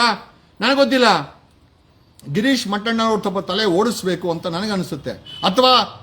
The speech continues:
ತಲೆ ಇರುವಂತ ವ್ಯಕ್ತಿಗಳನ್ನ ಆ ಬೆಳ್ತಂಗಡಿನಲ್ಲಿ ಒಂದಷ್ಟು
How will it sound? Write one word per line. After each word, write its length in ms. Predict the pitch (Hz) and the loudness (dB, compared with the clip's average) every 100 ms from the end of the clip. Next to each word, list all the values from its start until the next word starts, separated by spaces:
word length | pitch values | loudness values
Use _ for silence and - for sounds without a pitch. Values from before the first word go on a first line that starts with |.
| - | -4
ತಲೆ 240 | 196 240 254 | 2 6 6
ಇರುವಂತ 260 | 247 226 | 6 2
ವ್ಯಕ್ತಿಗಳನ್ನ 680 | 220 214 202 240 220 220 208 233 214 165 - - | -2 -2 -4 -6 -2 -2 0 0 -2 -6 -16 0
ಆ 120 | 180 | 4
ಬೆಳ್ತಂಗಡಿನಲ್ಲಿ 1300 | 196 185 220 214 240 233 226 214 208 233 214 185 - _ _ - | 4 2 0 0 0 0 0 0 2 2 2 -2 -12 _ _ -10
ಒಂದಷ್ಟು 480 | 285 277 - - | -2 -2 -2 -2